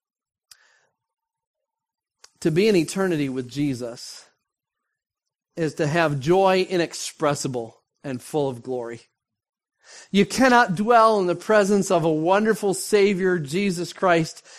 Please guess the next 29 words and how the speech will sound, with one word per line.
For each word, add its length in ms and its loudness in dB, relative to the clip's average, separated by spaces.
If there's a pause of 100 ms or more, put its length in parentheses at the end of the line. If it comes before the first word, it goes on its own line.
(120)
and 160 2
a 60 2
sovereign 600 2
King 260 -2
of 60 0
the 80 -2
universe, 600 -2 (340)
and 200 4
have 440 4 (240)
anything 600 4
come 200 0
out 160 6
of 80 0
your 160 2
heart 360 2 (260)
but 120 4
overwhelming 760 4
joy 440 4
and 140 2
gratitude 600 2
for 140 -2
his 240 0
eternal 380 -2
grace. 600 -8 (1160)
Sadness 720 2
and 160 -4
sorrow 560 2
and 140 -2
tears 360 -6